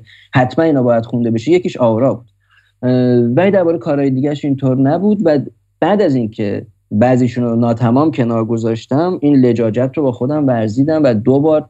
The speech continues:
تمام کارهای فوئنتس رو خوندم، هر چی هم درباره‌اش نوشته شده بود خوندم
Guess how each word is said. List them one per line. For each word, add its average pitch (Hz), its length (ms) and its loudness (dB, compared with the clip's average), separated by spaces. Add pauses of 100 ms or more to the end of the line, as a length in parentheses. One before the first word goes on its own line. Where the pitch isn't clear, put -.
تمام 135 320 2
کارهای 131 260 -2
فوئنتس 123 460 -6
رو 143 60 -2
خوندم، 143 460 -2
هر 156 240 0
چی 165 180 -4
هم 139 120 4
درباره‌اش 127 580 2
نوشته 123 340 -2
شده 123 280 -2
بود 143 200 -4
خوندم - 680 -8